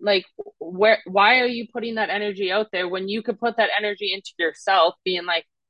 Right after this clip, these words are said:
"Look at, if I didn't come here, I wouldn't have burned six hundred calories. It's you against you at the end of the day," right? And that's what a lot of people don't see. And that's why social media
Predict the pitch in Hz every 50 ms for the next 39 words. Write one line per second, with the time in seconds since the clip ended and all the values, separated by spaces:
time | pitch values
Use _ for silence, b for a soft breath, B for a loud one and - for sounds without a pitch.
0 | _ - 180 208 285 330 - 240 202 165 139 - - _ _ _ _ - 175 190
1 | - 208 247 349 285 208 240 330 320 202 - 208 170 175 180 180 180 190 196 233
2 | 240 254 247 226 214 196 226 226 220 220 220 202 - - 208 202 180 175 - 196
3 | 220 240 196 170 170 190 214 202 - 240 277 294 233 190 175 160 175 - - 208
4 | 202 160 147 - - 160 156 156 143 165 - - 160 - - - _ _ _ _
5 | _ _ _ _ - 196 214 233 247 240 240 240 233 - 302 302 294 247 220 220
6 | 226 226 - 233 208 233 214 190 208 202 196 190 - - 185 202 202 202 202 196
7 | - - 254 262 - - 202 180 196 - - 202 185 180 180 185 196 202 202 202
8 | 202 202